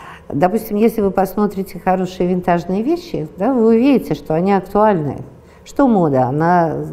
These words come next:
как бы постоянна вообще-то. Это мы непостоянны.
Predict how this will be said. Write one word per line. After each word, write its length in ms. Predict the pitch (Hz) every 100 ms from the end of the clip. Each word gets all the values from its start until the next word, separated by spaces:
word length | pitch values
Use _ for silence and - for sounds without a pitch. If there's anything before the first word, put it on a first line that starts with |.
| 151
как 180 | 175 -
бы 60 | - -
постоянна 680 | - - 196 240 233 165 135
вообще-то. 680 | 143 127 - 92 - - 120 - - - - - -
Это 180 | 175 214
мы 140 | 311
непостоянны. 960 | 339 190 147 - 143 143 143 - -